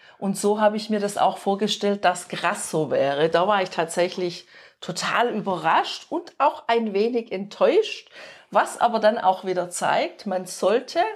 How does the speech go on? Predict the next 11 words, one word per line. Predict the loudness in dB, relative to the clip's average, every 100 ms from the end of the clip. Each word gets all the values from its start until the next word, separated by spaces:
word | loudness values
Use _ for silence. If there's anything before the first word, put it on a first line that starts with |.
| -10 _
ohne | 6 6 6
Erwartungen, | 4 4 4 4 2 -4 -2 0 -2 -4 -12 -20 -20 -20 _ -2
ja, | 2 4 2
in | -2 -6
solche | -2 2 2 2 2
Expeditionen | 0 -2 -4 -2 -2 -4 0 2 4 2 0
eintauchen, | 0 0 -2 0 0 0 0
damit | 0 0 -2
man | -2
eben | -2 0 2 4
nicht | 4 4 0 -8 -14 -14